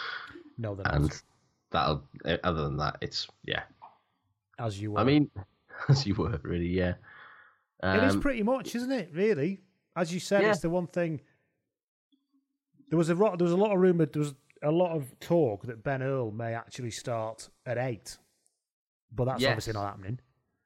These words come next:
Speaker 1: Which looks like it's gonna be a kind of three. Well, is Ludlam gonna play at eight? And they go kind of three flankers?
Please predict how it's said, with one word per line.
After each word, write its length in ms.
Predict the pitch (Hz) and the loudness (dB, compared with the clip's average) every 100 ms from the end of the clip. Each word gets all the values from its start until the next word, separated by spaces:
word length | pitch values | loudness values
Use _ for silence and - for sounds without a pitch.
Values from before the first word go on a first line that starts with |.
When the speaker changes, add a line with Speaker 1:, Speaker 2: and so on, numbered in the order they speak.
| _ _ _ _ _ | _ _ _ _ _
Speaker 1:
Which 380 | - 135 - 120 | -8 -6 -6 -2
looks 220 | 143 151 151 | -2 0 0
like 160 | 131 | 0
it's 120 | 135 | -2
gonna 180 | - 135 | -2 0
be 120 | 127 | 2
a 40 | 123 | 0
kind 260 | - 131 | 0 0
of 60 | 127 | -2
three. 560 | - - - 135 151 147 | -6 -18 -8 -2 -2 -2
Well, 480 | 147 190 202 175 107 _ _ _ _ _ _ _ | -4 -2 0 -2 -4 _ _ _ _ _ _ _
is 80 | 127 | -2
Ludlam 320 | 151 185 226 | 0 0 0
gonna 160 | 220 220 | 0 -2
play 300 | - 226 226 | 0 0 2
at 40 | |
eight? 380 | 233 262 - - - _ _ _ | 0 -2 -6 -12 -20 _ _ _
And 100 | 143 143 | -8 -4
they 40 | |
go 140 | 151 147 | -2 0
kind 200 | 160 143 | 0 -2
of 40 | |
three 220 | - 156 | 0 0
flankers? 720 | 147 - 170 180 - 202 - | 0 -2 -2 -2 -2 -4 -4